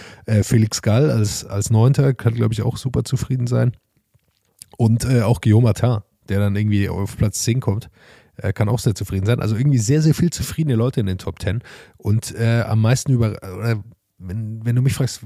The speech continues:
wer mich am meisten überrascht hat, überzeugt hat, dann ist es, äh, also sind es abseits von Adam Yates, den ich unglaublich stark fand, äh, ist Carlos Rodriguez, der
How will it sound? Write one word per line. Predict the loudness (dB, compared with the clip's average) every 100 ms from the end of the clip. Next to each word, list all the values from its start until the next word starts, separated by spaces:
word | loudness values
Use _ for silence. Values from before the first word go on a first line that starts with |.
| -4
wer | 0
mich | 0 0
am | 2
meisten | 2 2 2
überrascht | 4 2 2
hat, | 0
überzeugt | -2 -4 0 2 2 0
hat, | -2 -6 -20 -20 -4
dann | -2
ist | 0 0
es, | -2 -4 -4
äh, | 0
also | 2 0 0 2 4
sind | 2
es | 2 -2 2
abseits | 2 2 2 -2 -4 -6
von | -2 0
Adam | 2 0 2
Yates, | 0 0
den | -4 -4
ich | -2
unglaublich | 2 4 2 -2
stark | -4 -6 0
fand, | -2 -2 -12 -20 -16 -2
äh, | 0 2 0
ist | -2
Carlos | 0 2 2 0
Rodriguez, | -2 -2 -2
der | 0 2 2 0